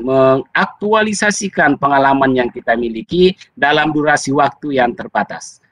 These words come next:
Sebab jika melewati durasi waktu tersebut, apa yang kita tuliskan itu kalau tidak tersave dengan baik, boleh jadi akan hilang, mulai lagi dari awal, kita menulis lagi akan hilang, lalu kita menulis lagi. Di sini adalah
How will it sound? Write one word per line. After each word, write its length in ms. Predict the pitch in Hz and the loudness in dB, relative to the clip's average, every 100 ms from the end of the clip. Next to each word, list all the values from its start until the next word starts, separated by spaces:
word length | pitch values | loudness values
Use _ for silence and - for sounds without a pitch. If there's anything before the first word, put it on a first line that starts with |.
| _ | _
Sebab 320 | - 127 131 | -12 -2 -2
jika 320 | 113 143 160 147 | -2 -2 0 2
melewati 480 | 143 143 143 139 | 4 4 2 0
durasi 320 | 135 139 131 139 | -2 -2 -2 0
waktu 320 | 131 - 127 | 0 -2 -8
tersebut, 480 | 123 127 156 202 - - _ | -6 -2 0 0 -2 -12 _
apa 240 | - 139 | -4 0
yang 80 | 139 | 0
kita 240 | 127 131 127 | 0 -4 -6
tuliskan 480 | 139 127 - 131 | -6 -6 -2 -2
itu 320 | 135 165 165 - | -2 -4 -6 -2
kalau 240 | 127 127 | 0 0
tidak 400 | - 120 120 117 | -2 -2 -2 -2
tersave 320 | 104 151 170 | -4 -2 0
dengan 240 | 156 151 147 | -2 0 2
baik, 240 | 151 156 - | 2 0 -2
boleh 160 | 127 | -4
jadi 240 | 120 120 123 | -2 -2 0
akan 160 | 127 | 0
hilang, 400 | 135 151 147 143 - _ 123 | 2 2 2 0 -4 _ -6
mulai 240 | 123 135 | 0 2
lagi 240 | 131 127 123 | 2 0 -2
dari 160 | 123 127 | -2 0
awal, 480 | 135 143 143 143 143 _ _ | 4 4 4 2 -2 _ _
kita 400 | 120 123 - - | -6 -6 -4 -2
menulis 400 | 123 123 131 135 | 0 0 -2 -2
lagi 320 | 139 143 139 | 0 0 0
akan 240 | 127 - 127 | -2 -2 -2
hilang, 400 | 139 147 139 139 | 0 2 2 2
lalu 160 | 123 113 | 0 -2
kita 320 | 131 127 139 - - _ | -4 0 0 0 -10 _
menulis 400 | 120 131 127 - | -10 -8 -6 0
lagi. 320 | 120 104 87 - _ | 0 0 -4 -10 _
Di 80 | 123 | -8
sini 240 | 120 165 196 | 2 4 6
adalah 560 | 185 160 151 185 196 | 4 4 2 2 0